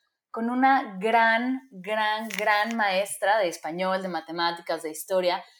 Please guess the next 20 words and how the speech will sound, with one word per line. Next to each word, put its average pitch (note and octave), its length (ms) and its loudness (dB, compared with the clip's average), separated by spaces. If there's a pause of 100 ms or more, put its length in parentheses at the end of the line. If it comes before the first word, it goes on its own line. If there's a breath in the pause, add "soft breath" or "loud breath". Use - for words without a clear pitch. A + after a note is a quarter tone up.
(120)
que G#3+ 120 -4
se A3 160 0
enfrentaba, G#3+ 800 4
Miss F#3+ 340 -8
Rosy, A3+ 580 -2
se - 140 -10
enfrentaba F#3+ 480 0
a G#3+ 80 -2
un A3 100 -8
grupo A3+ 360 -4
de G3 160 -4
cuarenta G#3 480 0
niñas F#3+ 420 -8
a F3 60 -6
las E3+ 180 -10
cuales F#3+ 260 -4
les F#3+ 140 -14
tenía E3 240 -10
que F3+ 100 -6
dar F3 220 -2